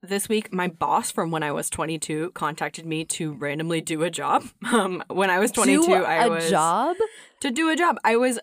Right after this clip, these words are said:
Speaker 1: I was a production assistant, which is basically just like, you know, the little bitch boy on set. You just go run around and do errands and help with pee things. And that was what I did when I first moved to L A. And so my boss from then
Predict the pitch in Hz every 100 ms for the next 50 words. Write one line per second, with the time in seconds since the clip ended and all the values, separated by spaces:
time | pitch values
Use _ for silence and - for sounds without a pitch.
0 | - 202 226 233 233 180 156 - 165 -
1 | 156 - 160 196 - - - _ - 190
2 | 190 175 175 180 196 175 170 170 - 170
3 | 160 147 - 160 156 151 151 170 165 160
4 | 156 - 147 160 - 165 160 151 151 -
5 | 151 170 - 170 151 160 160 151 156 151
6 | 151 147 165 175 - - 139 143 196 190
7 | 156 139 - 180 - 151 - 160 185 254
8 | - - 170 165 170 170 165 170 175 190
9 | 196 185 226 220 165 156 156 - 151 -
10 | 147 147 165 185 156 156 156 156 147 165
11 | 208 - 165 151 151 151